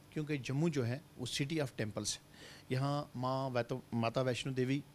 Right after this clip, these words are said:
की वजह से every nook and corner of the country से जो है,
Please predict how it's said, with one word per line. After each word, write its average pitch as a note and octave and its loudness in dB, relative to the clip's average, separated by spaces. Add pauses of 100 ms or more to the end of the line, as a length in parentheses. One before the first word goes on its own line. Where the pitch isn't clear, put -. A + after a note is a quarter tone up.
की B2 -2
वजह B2+ 0
से C3+ -4 (500)
every C3+ 2
nook D3 2
and D3 -4
corner C3 0
of C#3+ 0
the C#3+ 0 (140)
country C3 4
से - 2
जो A2+ 0
है, F#2+ -6